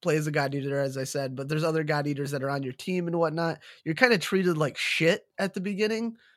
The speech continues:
Like, people are afraid of you because they think you're more of a monster than a human, yet you're their only means of survival. So it's a really bit of bass-ackwards shit going on. And, uh,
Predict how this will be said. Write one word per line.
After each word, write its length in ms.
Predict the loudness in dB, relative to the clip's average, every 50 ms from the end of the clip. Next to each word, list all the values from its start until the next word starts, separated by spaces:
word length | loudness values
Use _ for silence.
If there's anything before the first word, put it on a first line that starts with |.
| _ _ _ _
Like, 200 | 2 2 2 4
people 300 | 2 0 2 4 4 4
are 220 | 4 6 4 2 2
afraid 380 | 0 -4 -2 0 0 2 2
of 100 | 2 0
you 160 | 0 -2 -2
because 360 | 0 -2 -4 0 2 0 2 2
they 100 | -2 -2
think 400 | 0 -2 -2 -2 -2 -8 -14 -20 _ -2
you're 200 | 2 2 2 4
more 260 | 2 0 2 2 2
of 80 | 2 0
a 40 | -2
monster 680 | -2 -2 -2 -2 -2 -2 -6 -8 -8 -4 -2 -2 0
than 180 | 0 -2 -4 -4
a 40 | -8
human, 560 | -8 -6 -4 -4 -2 -2 -2 -2 -4 -6 -8 -10 _ _
yet 340 | 4 6 6 6 4 0 -2
you're 220 | 0 2 2 0
their 260 | 0 2 2 2 2 2 2
only 300 | 2 2 2 2 0 2
means 360 | 0 0 0 0 0 0 0
of 120 | -2 -2 -2
survival. 580 | -4 -6 -4 -2 0 0 2 2 2 0 0
So 140 | 2 0 -2
it's 140 | -2 0 -4
a 60 | -4
really 360 | 0 0 2 2 4 2 2 0 -4 _
bit 140 | 4 8 8
of 240 | 8 6 4 -2 -2
bass-ackwards 920 | 0 2 4 4 2 2 -2 -2 -2 -2 -2 0 0 0 0 0 0 -2
shit 340 | -2 0 2 2 2 4 4
going 240 | 4 4 4 2 2
on. 280 | 0 0 -2 -2 -6 -10 -20 -20 -20 -20 -20 -20 -20 _ _ _ _ _ _ _ _ _ _ _ _ _ _ _ _ _ _ -20 -2 2
And, 280 | 4 4 4 6 6 6
uh, 360 | 8 8 8 6 6 4